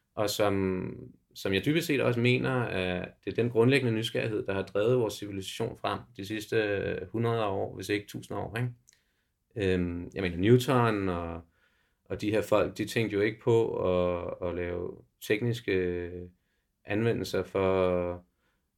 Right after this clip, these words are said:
hvad, hvis, hvad ved jeg, rutsjebaneture i Tivoli, eller hvad ved jeg, når de, når de udviklede den newtonske dynamik, og samme måde Maxwell, han,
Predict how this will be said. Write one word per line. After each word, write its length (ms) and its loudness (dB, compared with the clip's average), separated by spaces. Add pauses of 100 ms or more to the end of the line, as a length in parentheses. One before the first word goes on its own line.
(140)
hvad, 160 -2
hvis, 160 -2
hvad 260 -4
ved 80 2
jeg, 500 0
rutsjebaneture 1040 -2
i 40 2
Tivoli, 400 0
eller 160 2
hvad 120 0
ved 100 0
jeg, 180 0
når 100 -6
de, 380 -4
når 100 -4
de 280 -6
udviklede 380 -4
den 120 -2
newtonske 420 -6
dynamik, 540 -2
og 440 -4 (220)
samme 280 0
måde 140 0
Maxwell, 640 0
han, 440 -4